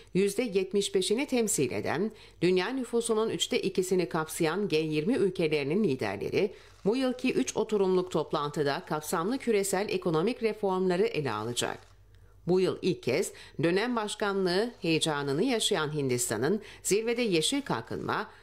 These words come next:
hızlandırılmış, kapsayıcı ve dirençli büyüme, sürdürülebilir kalkınma hedeflerinde hızlandırılmış ilerleme, teknolojik dönüşüm ve dijital kamu altyapısı,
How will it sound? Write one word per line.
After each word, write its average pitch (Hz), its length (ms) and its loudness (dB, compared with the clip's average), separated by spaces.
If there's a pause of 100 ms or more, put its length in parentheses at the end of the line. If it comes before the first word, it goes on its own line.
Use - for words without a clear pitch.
(120)
hızlandırılmış, 190 800 2
kapsayıcı 180 720 0
ve 185 180 0
dirençli 160 480 2
büyüme, 127 420 -2 (280)
sürdürülebilir 214 840 0
kalkınma 180 560 -2
hedeflerinde 214 640 0
hızlandırılmış 165 840 2
ilerleme, 117 640 -2 (340)
teknolojik 202 600 0
dönüşüm 202 420 0
ve 196 140 0
dijital 170 440 0
kamu 254 300 0
altyapısı, 202 800 0